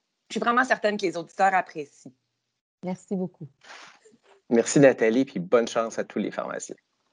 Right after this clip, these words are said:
Speaker 1: Alors voilà, chers auditeurs, nous venons de briser la glace de notre série sur les nouvelles activités associées au projet de loi trente et un.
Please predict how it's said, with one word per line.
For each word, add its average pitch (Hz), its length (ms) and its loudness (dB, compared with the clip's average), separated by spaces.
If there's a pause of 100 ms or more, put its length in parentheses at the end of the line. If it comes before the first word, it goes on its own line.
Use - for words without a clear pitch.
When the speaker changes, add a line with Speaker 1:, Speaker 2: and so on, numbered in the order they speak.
(840)
Speaker 1:
Alors 214 220 4
voilà, 302 220 -2
chers 160 260 -8
auditeurs, 202 340 -2
nous 190 100 -10
venons 185 240 -6
de 185 80 -4
briser 240 300 -10
la 196 120 -2
glace 196 280 -4
de 147 60 -6
notre 139 200 -16
série 214 320 -10
sur - 140 -12
les 139 120 -8
nouvelles 190 320 -2
activités 160 580 -6
associées 185 340 -4
au 202 60 2
projet 156 280 -2
de 135 60 -10
loi 190 240 0
trente 196 220 -6
et 110 100 -8
un. - 60 -14